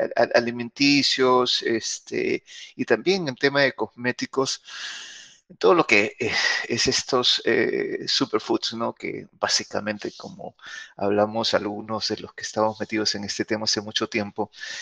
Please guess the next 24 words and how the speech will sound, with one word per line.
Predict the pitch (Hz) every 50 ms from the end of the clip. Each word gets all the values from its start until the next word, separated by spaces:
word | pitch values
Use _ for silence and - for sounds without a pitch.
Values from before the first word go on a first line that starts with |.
| - - - -
es | 117 113 113 - 117
un | 117 110
nombre | 117 117 113 104 113 113 110
más | 107 110 107 -
sexy | - - 110 - - - - 117 110
para | - - 101 101
los | - - 104 - -
alimentos | 92 - 101 101 101 98 - 107 -
funcionales, | - 113 101 - - 104 98 92 92 80 - - - - -
¿no? | 131 127
Y, | 120 127 - - 127
y | 127
obviamente | 135 131 131 131 127 123 127 127 135
los | 120 110 - 107
aceites | - - 110 110 - 110 - -
fu-, | - - 117 107 - _
eh, | 110 104 101 104 - -
esenciales, | 107 - - 104 104 - - 117 107 101 98 98 - - - - - - - - - - - - - - - - - _ _ -
eh, | - 107 104 104 - _
tienen | - 120 117 110 110 110 110 107 107 - -
una | 117 113 113 107 104 104 104 107 113 113 -
gran | - 117 113 110 110 110
acogida, | 113 113 - 120 113 - - 120 110 113 113 117 117 113 - - - -
eh, | 123 123 123 113